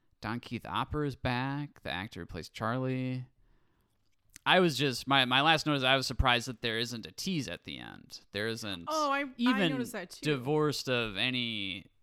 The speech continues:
Speaker 1: sequel ambitions, just a, kind of a common monster movie type thing. There's a nod to the idea that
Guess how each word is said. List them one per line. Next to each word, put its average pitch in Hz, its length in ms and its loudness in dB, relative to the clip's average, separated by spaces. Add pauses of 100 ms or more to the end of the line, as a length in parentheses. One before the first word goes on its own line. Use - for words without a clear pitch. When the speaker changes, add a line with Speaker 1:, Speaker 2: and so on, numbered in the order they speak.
Speaker 1:
sequel 131 480 -2
ambitions, 95 640 -6
just 110 240 -8
a, 101 260 -10
kind 143 180 -4
of 87 80 -10
a 60 60 -14 (140)
common 98 640 -6 (840)
monster 104 480 -2
movie 80 300 -10
type 80 280 -8
thing. 82 300 -8
There's 87 180 -10
a 87 60 -10
nod 90 400 -6
to 98 100 -12
the 90 140 -8
idea 82 460 -6
that 76 300 -8